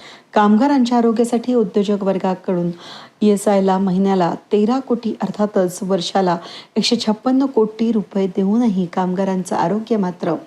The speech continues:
अधांतरित असल्याचं ते चित्र दिसतंय. या पैशातून कामगार रुग्णांना अत्याधुनिक आणि दर्जेदार रु-, सुविधा देणं आवश्यक असून विमा रुग्णालय असल्यानं या कामगारांचा प्रथम अधिकार असताना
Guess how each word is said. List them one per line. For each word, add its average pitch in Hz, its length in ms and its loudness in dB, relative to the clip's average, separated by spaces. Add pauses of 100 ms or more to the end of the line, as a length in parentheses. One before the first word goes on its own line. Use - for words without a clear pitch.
(420)
अधांतरित 214 580 0
असल्याचं 180 500 -2
ते 170 160 -4 (300)
चित्र 175 320 -2
दिसतंय. 160 420 -2 (680)
या 190 100 4
पैशातून 180 640 0
कामगार 180 420 0
रुग्णांना 180 560 0 (600)
अत्याधुनिक 254 640 2
आणि 240 120 4
दर्जेदार 226 480 2
रु-, 247 140 0
सुविधा 226 420 0
देणं 214 240 2
आवश्यक 196 460 -2
असून 214 260 -2
विमा 190 320 0
रुग्णालय 185 440 -4
असल्यानं 185 480 -4 (560)
या 202 100 2
कामगारांचा 190 680 0
प्रथम 202 380 -2
अधिकार 196 380 0
असताना 202 580 0